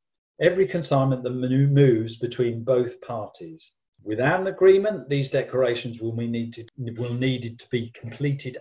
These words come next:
at the border at the time it crosses the border. With an agreement, they will still need to be completed, but the how, where, and when may be different.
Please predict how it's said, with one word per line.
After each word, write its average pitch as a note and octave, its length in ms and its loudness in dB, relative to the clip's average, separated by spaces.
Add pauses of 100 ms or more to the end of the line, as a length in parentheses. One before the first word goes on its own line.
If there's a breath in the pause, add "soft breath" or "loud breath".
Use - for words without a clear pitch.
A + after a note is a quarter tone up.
at A#2 160 -10
the G#2+ 60 -10
border B2 460 2 (500)
at C3 140 -2
the B2+ 80 -8
time D#3 420 4
it D3 140 0
crosses F#2 600 0 (200)
the - 80 -8
border. E2 440 -8 (300)
With F#3+ 200 8
an G#3+ 160 6
agreement, G#3+ 600 4 (240)
they C#3+ 80 2
will B2+ 120 0
still G3 300 6
need F#3+ 200 0
to - 60 -8
be F3 140 4
completed, C#3+ 840 -4
but - 160 -4
the A2 80 -4
how, D3+ 640 -4
where, B2 520 0
and A#2 140 -8
when G2 340 -6 (260)
may G#2 200 -6
be G#2 100 -10
different. F2 480 -12